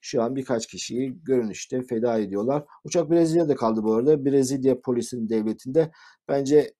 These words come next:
daha iyi. Yani Brezilya polisine, e, hizmet etmesi çok daha, e, benim adıma <laughs> daha sevindirici bir durum. Mafyaya hizmet etmesinden iyidir. Bugün yirmi sekiz Aralık, e, çok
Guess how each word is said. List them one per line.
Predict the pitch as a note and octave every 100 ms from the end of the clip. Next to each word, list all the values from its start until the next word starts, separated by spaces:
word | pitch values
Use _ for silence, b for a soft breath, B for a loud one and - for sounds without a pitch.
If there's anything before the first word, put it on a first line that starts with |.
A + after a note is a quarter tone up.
| _ -
daha | A#2 C#3+ D3 C#3+
iyi. | A2+
Yani | G2+ G#2+ A2 G#2
Brezilya | A#2+ B2 B2 A#2+
polisine, | A#2+ A2+ - A#2
e, | C3 C3+ A2 A#2 A#2 A#2 G#2+ _ _ _ -
hizmet | A#2+ B2+ B2+
etmesi | C3+ B2+ G#2 - D3 D3 b b -
çok | C3+ B2
daha, | A#2+ A2 C3 C3+
e, | - A2+ A2+ A2 G#2+ -
benim | A#2+ A2+
adıma | G#2 G#2+ B2 C#3 B2+
<laughs> | - D3+
daha | B2
sevindirici | - A2+ A#2 A#2 A#2+ G#2+
bir |
durum. | G2 A#2+ C#3+ B B -
Mafyaya | A#2 A#2 C3 A#2
hizmet | A#2+ B2 A#2+
etmesinden | A2+ - A2 - C#3 C3
iyidir. | C#3+ A2+ G#2 - B B B
Bugün | D3 C#3+ D#3+
yirmi | D#3 D3+
sekiz | E3 D#3
Aralık, | D#3 A#2 C3+ D3+
e, | B2 C3 C3 C3 A#2+
çok | B2+